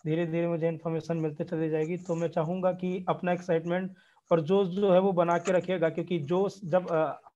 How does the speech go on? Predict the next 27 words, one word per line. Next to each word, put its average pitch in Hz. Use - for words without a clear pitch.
आप 160
में 190
भी 202
रहेगा 196
और 196
मैं 202
जोश 196
के 214
साथ 190
बात 180
करूँगा 190
तो 190
हम 185
सारे 185
लोग 180
एक 175
साथ, 175
अ, 147
शायद 170
connect 185
हो 180
पाएंगे, 175
और 151
connect 170
हो 175
पाएंगे 180
तो 220